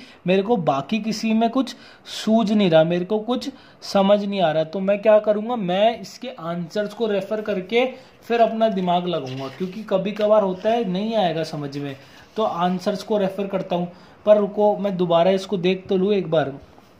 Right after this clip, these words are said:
चलो ठीक है, answers को refer करो, Answers को refer करो। क्या लिखा है?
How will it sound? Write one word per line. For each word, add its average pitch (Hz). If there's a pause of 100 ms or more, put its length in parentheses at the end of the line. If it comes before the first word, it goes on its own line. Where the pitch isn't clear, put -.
(640)
चलो 170
ठीक 175
है, 185
answers 165
को 185
refer 170
करो, 160 (480)
Answers 175
को 220
refer 202
करो। 208
क्या 208
लिखा 202
है? 220